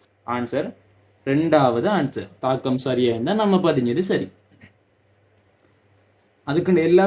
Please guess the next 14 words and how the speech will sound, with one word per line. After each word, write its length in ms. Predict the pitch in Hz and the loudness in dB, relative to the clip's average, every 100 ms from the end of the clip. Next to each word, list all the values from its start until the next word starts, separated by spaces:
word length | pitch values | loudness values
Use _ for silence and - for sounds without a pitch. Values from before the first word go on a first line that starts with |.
| 196 | 2
சந்தர்ப்பங்களையும் 720 | 196 190 170 180 170 170 165 | 2 2 2 0 0 0 0
தாக்கம் 340 | 170 170 165 151 | -2 -2 -6 -6
சரியா 220 | 156 156 | -4 -2
இருந்தா 160 | 156 156 | -2 -2
நம்ம 160 | 151 147 | -2 -2
பதிஞ்சது 420 | 147 139 147 139 139 | -2 -2 0 0 -2
சரின்னு 300 | 135 135 123 | -2 0 0
எடுக்கிறது 320 | 110 117 113 | 0 0 -2
இல்ல. 120 | 113 156 | -2 -4
நம்ம 220 | 180 151 | -4 -4
கொடுக்கல் 380 | 147 147 147 143 | -2 -2 0 0
வாங்கல் 220 | 135 127 | 0 -2
சரியா 240 | 135 131 131 | -2 -2 0
பதிஞ்சிக்கிறோம். 640 | 123 120 113 107 113 147 | 0 -2 -2 -4 -6 -8